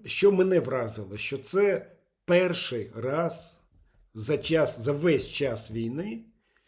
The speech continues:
щоб військовий сказав, що недостатньо фінансування. Так, е, Залужний, звичайно, писав, е, в західній пресі, в «Економісті»,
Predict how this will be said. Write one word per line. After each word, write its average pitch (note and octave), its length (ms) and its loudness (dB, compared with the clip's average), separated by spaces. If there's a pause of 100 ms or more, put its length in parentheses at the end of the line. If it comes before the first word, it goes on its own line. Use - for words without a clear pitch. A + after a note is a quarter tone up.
щоб - 460 4
військовий D#3+ 1040 -2 (220)
сказав, D#3+ 640 2
що C3 420 -2
недостатньо D#3+ 960 2
фінансування. A#2 960 -8 (680)
Так, G3 400 2
е, C#3 260 0
Залужний, E3+ 520 4
звичайно, D#3 500 0
писав, - 640 2
е, B2 260 -2
в G#2+ 100 -6
західній C3 480 0
пресі, C#3 420 -2
в A2+ 60 -8
«Економісті», C#3 1080 -4